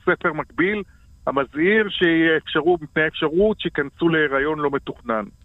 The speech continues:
אה, בקיצור, אנשים יכולים לעשות לכאורה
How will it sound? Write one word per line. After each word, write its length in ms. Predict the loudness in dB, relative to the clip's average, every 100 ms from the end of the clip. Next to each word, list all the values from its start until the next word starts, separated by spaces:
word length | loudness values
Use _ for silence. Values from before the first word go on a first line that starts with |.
| _ -20 -20 -20 -20 -12 -2
אה, 240 | 0 2 0
בקיצור, 640 | -2 -6 -2 0 2 0 -4 -8 -20 -20 -20 -16 -4
אנשים 360 | -4 -4 -4 -2
יכולים 280 | 0 0 0
לעשות 320 | 0 0 0
לכאורה 360 | -4 0 0